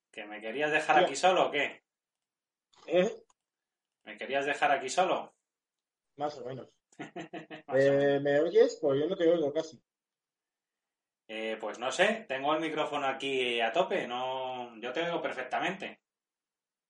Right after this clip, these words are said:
Speaker 2: Mm, vale. Vale.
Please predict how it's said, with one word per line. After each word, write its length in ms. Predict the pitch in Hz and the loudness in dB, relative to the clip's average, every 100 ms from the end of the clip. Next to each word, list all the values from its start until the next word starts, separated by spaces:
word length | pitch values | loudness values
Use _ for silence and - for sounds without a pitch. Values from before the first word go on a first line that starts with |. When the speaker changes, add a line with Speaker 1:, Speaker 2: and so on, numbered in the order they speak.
| _ - | _ -20
Speaker 2:
Mm, 640 | 123 117 113 110 110 110 - 110 110 | -14 -10 -10 -10 -14 -18 -18 -16 -8
vale. 360 | 127 131 139 - _ _ _ _ - _ _ - _ _ _ _ _ _ _ _ _ 143 | -4 -4 -6 -14 _ _ _ _ -20 _ _ -20 _ _ _ _ _ _ _ _ _ -4
Vale. 280 | 139 135 | -2 -4